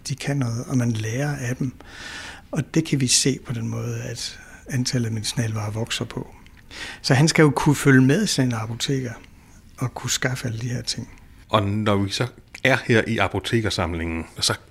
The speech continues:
Speaker 2: får man en ret klar fornemmelse af, at der har været mange ting. Fordi vi har taget opstilling i officinet, altså det her udsalg, som I har lavet i jeres samling. Det er jo så ikke det helt autentiske, for i gamle dage, der lå officinet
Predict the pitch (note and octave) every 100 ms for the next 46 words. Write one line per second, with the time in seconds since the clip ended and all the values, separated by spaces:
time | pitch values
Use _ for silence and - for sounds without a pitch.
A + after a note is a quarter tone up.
0 | - C3 B2 A2+ A#2+ C3+ - A#2+ - A2
1 | A2+ - - A2 - - - - - -
2 | - G#2 - - - G2 A#2 E2+ F#2 F2+
3 | E2 E2+ F2 - F#2+ F2 - - - A2
4 | - - - D3+ C3+ A#2+ - D#3 - C#3+
5 | G#2+ - - - - A2+ F2 - - F2
6 | F#2 - D3+ G3 C#3 G2+ F#2 F#2 G2 A2
7 | G#2+ F2+ - - - - - - C#3 E3
8 | - F#2+ - - - - F2 E2+ D#2+ F#2
9 | A#2 F#2 E2 G2+ A2 A#2 - - G#2 -
10 | A#2+ A2 G#2+ G2+ F#2 - G2+ F#2+ - F#2+
11 | F#2 G2+ B2 G2 G2+ G2 G2 C#3+ G2+ F#2+
12 | G2 B2 G#2